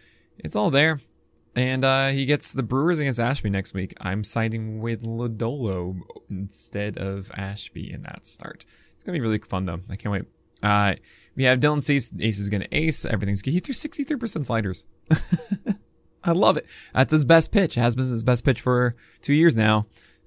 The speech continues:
And he's really leaning into it. It's exactly what he should be doing. So it's good to see that. Now, Sean Manaea massively impressed me. Six innings, two earned runs, four hits, three walks, and seven Ks. I think I was the lowest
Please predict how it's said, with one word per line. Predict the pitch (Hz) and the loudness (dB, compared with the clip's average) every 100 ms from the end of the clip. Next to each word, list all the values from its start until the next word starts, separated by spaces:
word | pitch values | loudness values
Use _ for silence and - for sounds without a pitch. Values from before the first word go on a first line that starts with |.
| - | -2
And | 104 104 104 104 104 | 0 2 2 0 -2
he's | 98 120 113 104 95 | -2 0 0 -2 -4
really | 101 131 127 | 0 2 4
leaning | 120 117 117 117 | 2 2 2 2
into | 120 113 | 0 -2
it. | 87 - _ _ _ _ _ _ _ _ - | -4 -6 _ _ _ _ _ _ _ _ -4
It's | 107 101 | -2 -2
exactly | 104 110 107 | 0 0 0
what | 107 104 | -2 -2
he | |
should | 98 117 | -2 -2
be | 98 | -2
doing. | 98 90 92 - _ - | -2 -2 -6 -10 _ -12
So | - | -8
it's | 104 | -6
good | 123 113 | -4 -4
to | |
see | 151 | -4
that. | 139 113 - _ _ - | -4 -6 -10 _ _ -8
Now, | 120 | -4
Sean | 120 220 | 2 2
Manaea | 240 240 220 127 _ _ _ _ | 4 4 4 0 _ _ _ _
massively | 123 147 185 170 151 156 | -4 2 4 4 2 0
impressed | 135 127 117 | 2 2 2
me. | 107 90 - - - | -2 -6 -10 -18 -2
Six | - 180 | 0 2
innings, | 180 151 | 2 2
two | - | 2
earned | 165 151 | 4 4
runs, | 151 - | 4 2
four | 147 | 2
hits, | 147 - | 2 2
three | 139 | 0
walks, | 123 127 127 | 2 0 0
and | 117 | -2
seven | 117 113 | -2 -2
Ks. | 110 113 | -2 -2
I | |
think | 214 220 | -2 2
I | |
was | 202 | 2
the | 131 | 4
lowest | 117 131 131 - | 6 6 4 0